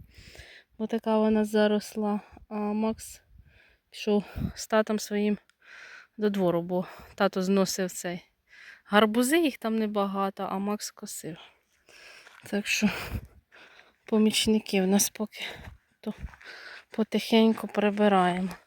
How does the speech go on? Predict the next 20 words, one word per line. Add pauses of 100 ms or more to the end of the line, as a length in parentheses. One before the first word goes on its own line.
(680)
Ось
огірочки
обривала. (1120)
Буде
на
салат. (100)
Це
зараз
хочу, (1200)
е,
просапати (380)
квітиці, (840)
е,
з
капустою
розібратися,
обірвати
оце
погане
листя,